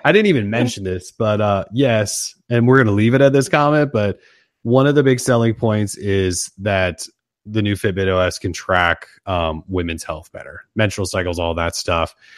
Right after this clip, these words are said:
And no, I don't know that any other watch is really focused on that, so it's p-, potentially a big selling point for women.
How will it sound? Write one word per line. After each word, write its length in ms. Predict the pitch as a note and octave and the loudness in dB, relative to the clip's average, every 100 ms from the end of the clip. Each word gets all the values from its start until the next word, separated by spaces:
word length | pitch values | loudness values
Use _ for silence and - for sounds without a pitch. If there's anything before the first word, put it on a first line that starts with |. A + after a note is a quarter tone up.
| _ | _
And 120 | A#2+ C3 | -2 2
no, 160 | D#3+ | 4
I 200 | D3+ D#3+ | 2 2
don't 120 | F#3+ | 6
know 100 | F#3 | 6
that 140 | E3+ C#3+ | 6 6
any 200 | D3 D3 | 6 6
other 240 | C#3+ C3+ | 6 6
watch 340 | A#2 A#2+ B2+ - | 6 4 4 -2
is 140 | - | -6
really 200 | B2+ A2+ | -4 -2
focused 420 | - C3 B2+ C#3 | 0 0 0 -2
on 80 | D3+ | 0
that, 160 | D#3+ D3+ | 0 2
so 120 | B2+ | 0
it's 160 | G#2+ | 0
p-, 260 | - _ C#3 | -8 _ -10
potentially 540 | - - D3+ - A#2+ | -6 -2 0 2 0
a 20 | G2+ | 0
big 180 | A2 | -2
selling 300 | G2+ A2+ G#2+ | -4 -4 -4
point 200 | G2 G2+ | -4 -6
for 120 | F#2 E2+ | -8 -8
women. 420 | G#2 A#2 A2+ | -6 -4 -6